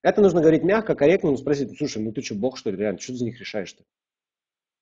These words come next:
Я тебе говорю, смотри, ты можешь с этим заработать без, без, без усилий, без ничего. Ты мне так контакт, да, я их под тебя, если ставлю. И то в том случае, если они согласятся. И если не согласятся, в этом случае я там проработаю так мягко, корректно, что они не будут к тебе с претензиями.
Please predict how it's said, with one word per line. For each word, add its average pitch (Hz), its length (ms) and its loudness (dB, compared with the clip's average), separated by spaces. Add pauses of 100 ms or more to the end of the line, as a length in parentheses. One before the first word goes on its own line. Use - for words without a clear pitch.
(720)
Я 139 200 6
тебе 185 180 6
говорю, 175 260 8
смотри, 143 380 2
ты 123 100 -2
можешь 185 280 4
с - 20 -4
этим 170 220 2
заработать 139 460 4
без, 120 180 -4
без, 120 340 -4
без 131 380 0
усилий, 160 320 0
без 120 140 -2
ничего. 131 360 2
Ты 175 180 4
мне 156 160 6
так 190 280 4
контакт, 143 440 4
да, 101 160 4
я 175 120 6
их 160 100 -4
под - 160 -2
тебя, 135 200 2
если 160 180 -2
ставлю. 123 400 0
И - 20 2
то 170 480 6
в - 60 -20
том 139 160 2
случае, 180 240 2
если 135 160 0
они 143 100 0
согласятся. 131 680 0 (280)
И 120 80 0
если 170 180 6
не 190 80 6
согласятся, 180 800 2
в 123 80 2
этом 180 240 6
случае 202 340 2
я 165 100 8
там 175 160 2
проработаю 175 500 4
так 202 200 0
мягко, 190 280 -2
корректно, 160 400 2
что 131 200 0
они 156 380 2
не 139 140 2
будут 208 300 2
к - 20 -20
тебе 151 160 2
с 143 80 -6
претензиями. 135 680 -2